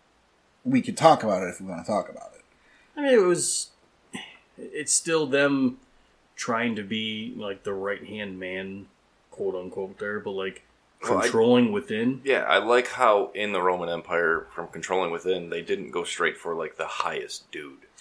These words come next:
Speaker 1: Right, like, yeah, Nero was not,
Speaker 3: No,
Speaker 1: no, but he was
Speaker 3: they
Speaker 1: the
Speaker 3: went for the senators.
Speaker 1: Yes.
Speaker 3: They, that was the smart way to do it because the senators more control all the decisions than the highest
Speaker 2: Yeah,
Speaker 3: dude.
Speaker 2: well, because they have the control of the masses.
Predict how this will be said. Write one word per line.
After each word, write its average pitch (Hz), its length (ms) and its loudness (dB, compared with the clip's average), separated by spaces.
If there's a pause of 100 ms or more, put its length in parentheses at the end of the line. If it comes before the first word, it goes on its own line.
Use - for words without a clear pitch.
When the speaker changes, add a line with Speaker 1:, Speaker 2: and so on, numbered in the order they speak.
Speaker 1:
Right, 165 240 2
like, 120 140 -4
yeah, 127 140 2
Nero 123 400 2
was 107 180 -4
not, 98 340 -2
Speaker 3:
No, 107 120 4
Speaker 1:
no, - 220 2
but 127 180 -4
he 120 80 -6
was 113 100 2
Speaker 3:
they 117 120 12
Speaker 1:
the 120 80 6
Speaker 3:
went 127 220 4
for 101 180 -4
the 82 120 -4
senators. - 720 -4
Speaker 1:
Yes. 90 440 2
Speaker 3:
They, - 60 0
that 78 120 0
was 85 160 -12
the 85 80 -12
smart 101 500 0
way 95 160 0
to 82 80 -4
do 127 240 0
it 101 100 0
because 87 280 -8
the 78 60 -10
senators 82 600 -8
more 82 160 -6
control 80 520 -6 (200)
all 85 180 -2
the 80 80 -8
decisions 80 600 -8
than 78 220 -10
the 65 60 -18 (200)
highest - 500 -12
Speaker 2:
Yeah, 107 120 4
Speaker 3:
dude. - 160 -6
Speaker 2:
well, 113 100 -10
because 117 300 -4
they 120 160 0
have 107 140 -2
the 110 60 -12
control 95 500 -6
of 87 120 -14
the 87 80 -10
masses. - 840 -8